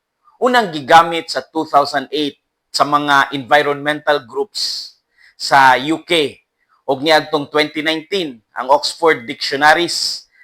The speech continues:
napili ni nga word of the year tungod sa kadaghan sa paggamit niini sa media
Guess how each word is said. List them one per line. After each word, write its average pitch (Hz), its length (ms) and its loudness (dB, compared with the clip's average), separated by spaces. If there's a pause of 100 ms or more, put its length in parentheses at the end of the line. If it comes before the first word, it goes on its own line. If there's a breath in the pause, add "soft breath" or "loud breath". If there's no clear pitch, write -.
(100)
napili 247 400 0 (560)
ni 180 320 -2
nga 147 400 2
word 165 320 4
of 135 160 -6
the 143 80 -2
year 147 320 -2 (640)
tungod 175 240 0
sa 143 320 4 (240)
kadaghan 165 640 0
sa - 160 -8
paggamit 143 560 -4
niini 156 480 -8
sa - 160 -6
media 160 640 2